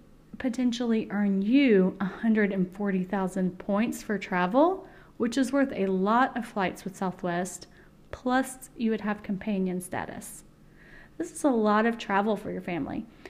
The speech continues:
This is all for only spending a thousand dollars with them in the first three months and a sixty-nine dollar annual fee. I mean, it's pretty crazy.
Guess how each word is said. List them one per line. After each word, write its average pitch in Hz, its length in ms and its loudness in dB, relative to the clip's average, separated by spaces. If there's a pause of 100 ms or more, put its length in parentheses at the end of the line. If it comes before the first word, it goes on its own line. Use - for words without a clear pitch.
(140)
This 285 180 -2
is 277 220 0
all 254 320 2
for 233 200 -2
only 254 280 6
spending 220 480 2
a 190 60 -2
thousand 220 400 6
dollars 262 360 4
with 262 160 0
them 226 160 4
in 214 80 4
the 208 80 4
first 214 300 -2
three 247 160 2
months 175 420 2
and 202 140 4
a 196 40 2
sixty-nine 269 640 4
dollar 240 600 4
annual 208 400 4
fee. - 400 -2 (800)
I 226 80 4
mean, 240 120 8
it's 302 120 6
pretty 302 240 4
crazy. - 520 0